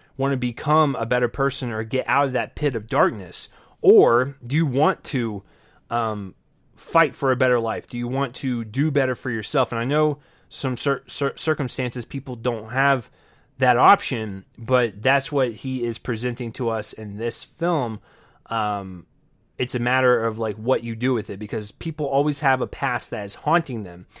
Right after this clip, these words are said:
It's always lingering behind them in this movie. Um,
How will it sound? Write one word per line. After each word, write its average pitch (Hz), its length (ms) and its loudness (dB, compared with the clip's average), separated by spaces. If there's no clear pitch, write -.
It's 110 240 -6
always 165 400 6
lingering 139 460 -2
behind 120 360 0
them 90 240 -10
in 131 160 -2
this 117 200 -4
movie. 127 500 0
Um, 107 520 0